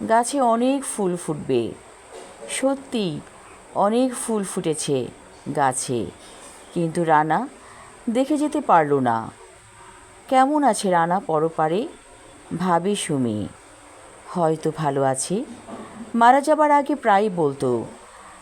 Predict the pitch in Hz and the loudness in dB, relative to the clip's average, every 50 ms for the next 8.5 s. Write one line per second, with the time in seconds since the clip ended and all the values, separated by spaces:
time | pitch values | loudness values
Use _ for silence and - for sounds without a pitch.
0 | - - - - 175 170 185 202 208 240 254 247 277 269 269 262 247 247 240 220 | -20 -6 0 2 2 2 2 0 0 0 -2 0 -2 -4 -4 -2 -2 -2 -2 0
1 | 233 247 247 247 240 240 247 262 - - - - - - - - - - - - | 0 2 4 6 6 6 4 2 -2 -16 -20 -20 -20 -20 -20 -20 -20 -20 -20 -20
2 | - - - - - - - 254 240 262 269 269 - - - 185 180 185 196 - | -20 -20 -20 -20 -12 -6 -4 -2 0 2 0 0 0 0 0 2 2 0 0 0
3 | 202 208 - 226 220 208 185 165 170 175 180 - 240 262 254 247 208 156 127 120 | -2 -2 -2 -2 -2 0 0 0 0 0 -2 0 -2 -2 0 0 2 2 2 0
4 | - - - - - - - - - - - - - - - - - - 285 285 | -4 -10 -18 -20 -20 -20 -20 -20 -20 -20 -20 -20 -20 -20 -16 -10 -4 -2 -2 0
5 | 269 285 277 285 370 - - - - 220 233 247 233 262 269 226 254 262 269 247 | 2 2 0 0 -2 -6 -12 -10 -4 0 0 0 2 0 0 0 2 0 0 0
6 | 254 285 294 311 330 - - - - - - - - - - - 302 302 226 214 | -2 -2 -2 -2 -2 -6 -10 -14 -14 -16 -18 -20 -20 -10 -4 -2 0 2 4 4
7 | 190 175 170 160 156 147 - - 156 135 120 110 - - - 127 139 139 135 131 | 4 6 4 2 0 0 -2 -2 0 0 0 -2 -4 -10 -10 -4 0 2 2 2
8 | 147 156 156 165 175 175 226 254 302 381 | 2 0 -2 -2 -2 -2 -2 -2 -2 -4